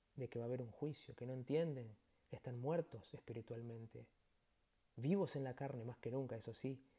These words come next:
pero muertos espiritualmente. Y esta es la realidad del ser humano.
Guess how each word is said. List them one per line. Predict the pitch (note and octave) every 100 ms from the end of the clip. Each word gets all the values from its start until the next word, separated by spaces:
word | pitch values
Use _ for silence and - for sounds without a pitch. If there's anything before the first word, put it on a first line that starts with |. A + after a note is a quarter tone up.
| _ _ _
pero | - A2
muertos | A2 B2+ B2 - - - - _ _ _ _ _ _ _ - - _ _ _ _ _ _ _ _ _ _
espiritualmente. | - - A2 G#2+ A#2 A2+ A2 G#2+ G#2 - _ _ _ _ _
Y | -
esta | -
es | C#3+
la |
realidad | B2+ C3+ C3 C3+ C3 D#3+ - _ _ _ _
del | G#2+
ser | G#2 C3+
humano. | C#3+ G3 F3+